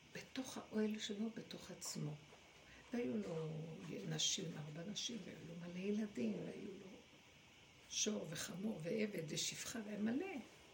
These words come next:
אבל הוא חי לעצמו. אני שמתי לב, בתגובות שלו, הוא חי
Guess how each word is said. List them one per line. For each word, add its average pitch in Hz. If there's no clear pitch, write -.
אבל 165
הוא 180
חי 269
לעצמו. 233
אני 196
שמתי 269
לב, 254
בתגובות 190
שלו, 180
הוא -
חי 277